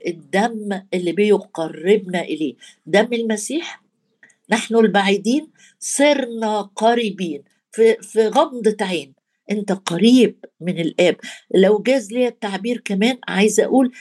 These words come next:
إن إحنا فيه وهو فينا. ينفع أرفع قلبي ليه وأنا قاعد في مكاني، وأنا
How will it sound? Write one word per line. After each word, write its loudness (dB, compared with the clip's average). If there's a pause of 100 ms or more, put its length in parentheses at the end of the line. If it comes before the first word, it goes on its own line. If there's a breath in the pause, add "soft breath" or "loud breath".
(160 loud breath)
إن 4
إحنا 0
فيه 2
وهو 4
فينا. -8
ينفع -4
أرفع -10 (440 soft breath)
قلبي 4
ليه 2
وأنا 2
قاعد -2
في -12
مكاني، 0
وأنا -4